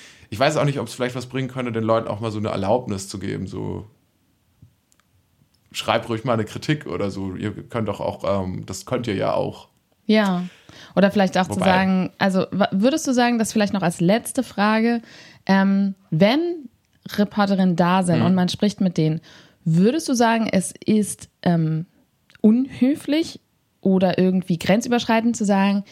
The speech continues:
Speaker 2: hey, häufig lesen wir dann so eine Inhaltsangabe von Impro, das macht eigentlich gar nicht so viel Sinn. Ähm, also das wäre super, wenn es vielleicht eher sich auf, was die einzelnen SpielerInnen gemacht haben oder was für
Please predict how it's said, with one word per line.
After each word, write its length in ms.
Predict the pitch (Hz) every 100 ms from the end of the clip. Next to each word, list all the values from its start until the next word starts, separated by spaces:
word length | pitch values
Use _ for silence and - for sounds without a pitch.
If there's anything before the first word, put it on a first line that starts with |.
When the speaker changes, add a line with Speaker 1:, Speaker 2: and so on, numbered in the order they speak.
| - - _ _ _
Speaker 2:
hey, 320 | 202 214 220 - -
häufig 340 | 214 220 214
lesen 300 | 208 208 208
wir 80 | 202
dann 160 | 190
so 60 | 175
eine 100 | 165
Inhaltsangabe 960 | - 311 226 160 - - 156 147 147 165
von 180 | - 165
Impro, 280 | 170 170
das 160 | 180 175
macht 180 | 190 190
eigentlich 260 | 190 185
gar 160 | 185 180
nicht 140 | 180
so 80 | -
viel 240 | 170 170 156
Sinn. 420 | 202 208 196 208
Ähm, 280 | 170 170 170
also 180 | - 175
das 220 | 175 180 190
wäre 160 | 175
super, 480 | 170 202 - 185 170
wenn 260 | 175 175 170
es 200 | 170 -
vielleicht 340 | 175 170 -
eher 280 | 196 196 185
sich 280 | 185 185 -
auf, 320 | 165 160 - - - _
was 200 | 180 175
die 120 | 185
einzelnen 380 | - 165 170 165
SpielerInnen 880 | - - 240 233 233 220 214 214 208
gemacht 420 | 196 190 180 -
haben 360 | 190 180 185 180
oder 600 | - 170 170 170 165 165
was 200 | 165 -
für 580 | - 175 165 160 156